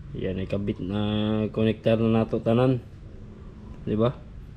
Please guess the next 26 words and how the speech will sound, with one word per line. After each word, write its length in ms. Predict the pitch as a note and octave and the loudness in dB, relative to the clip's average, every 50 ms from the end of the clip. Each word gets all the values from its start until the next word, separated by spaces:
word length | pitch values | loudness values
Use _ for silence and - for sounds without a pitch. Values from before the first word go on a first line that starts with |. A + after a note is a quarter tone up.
| - - - - - - - - - - - - - - A2 | -16 -14 -14 -12 -12 -8 -4 -4 -2 -2 -2 -4 -4 2 4
Dito 320 | A#2 A#2 A#2 - B2 B2 | 4 6 6 6 8 8
yung 200 | A#2 A#2 A2+ A2+ A2+ | 8 8 10 10 8
sa 80 | A#2 | 8
battery. 560 | G#2+ G#2+ A2+ - A2+ A#2 A#2 A#2 A#2 A#2+ C3 - - - - - | 6 2 4 4 4 4 4 2 0 -2 -4 -6 -10 -14 -14 -10
Ayan, 300 | - G#2 G2+ G2+ G2 G2 | -4 -2 0 0 0 0
sa 100 | G2 G2+ | 0 -2
battery, 320 | G2+ G#2 G2+ - G#2+ G#2 G#2+ | -2 -2 0 0 2 2 4
mga 240 | G#2 G#2 G#2 G2+ G2+ | 4 2 2 0 -2
kaspraki. 480 | G2+ - - G#2 G#2 G2+ - - G2+ G2+ - - - - - - - - - - - - - - | -2 0 0 0 0 0 -2 -2 -4 -4 -6 -10 -8 -4 -2 -2 -2 -2 -4 -6 -4 -4 -4 -6
Ayan, 180 | - - - - | -6 -8 -8 -6
pinaka-battery 720 | - G2 G2 G#2 G#2 G#2+ G#2 A2 A2 - A#2 A2+ A#2 A#2 A2+ | -6 -4 -2 0 2 2 2 2 2 4 4 4 6 6 6
niya. 240 | A2+ A#2 A#2 A#2+ B2+ - - - - - - - - - - - - - - - - - - - - | 4 4 4 2 2 0 -4 -8 -10 -10 -12 -10 -10 -10 -10 -10 -10 -10 -12 -6 0 2 2 2 2
Tapos 420 | - G2+ G2 F#2+ - - G#2 G2+ - - | 0 -2 -2 -2 0 -2 -2 -2 -2 -2
A 120 | - G#2 A2 F#2+ G#2+ A2+ | 0 2 2 4 4 2
S 160 | A2+ - - - | 0 0 0 2
C. 300 | A2 A2+ A#2 A#2+ B2 - - - - - - - | 4 6 6 4 2 -2 -8 -12 -12 -10 -8 -6
Ito 240 | F#2+ G2 F#2+ G#2 | -6 -2 2 2
yung 280 | G#2 G#2 G#2 G#2+ G#2 G2 | 4 4 4 2 2 0
para 160 | - G2+ G#2 | 0 0 0
sa 160 | G2+ A#2 A2+ | 2 2 2
motor. 560 | A2 A2 A2 A2 G#2+ - A2+ A2 A2 A2+ A2+ - - - - - - - - - - - - - - - - - - | 4 4 4 2 2 4 4 4 4 2 0 -4 -8 -12 -12 -12 -12 -12 -12 -14 -12 -12 -12 -12 -12 -10 -10 -10 -8
Ayan. 360 | - F#2 F2+ - - - - - - - - - - - - - - - - - - - - - - - - - - - - - - - - - | -8 -6 -6 -6 -6 -6 -6 -8 -10 -10 -12 -12 -12 -12 -12 -10 -10 -10 -10 -12 -12 -12 -12 -12 -12 -12 -14 -14 -12 -12 -12 -12 -12 -12 -2 2
Kung 180 | A#2 A#2 A#2+ A#2+ | 4 6 6 6
magkabaliktad 640 | A#2+ A2+ C#3 C3 C#3+ D3 D3+ D3+ - D#3+ D#3 D#3 C#3+ | 6 6 4 6 6 6 4 4 4 4 4 6 6
yan 160 | D#3 D#3 D3 | 4 6 6
ng 140 | D3+ D#3 | 4 4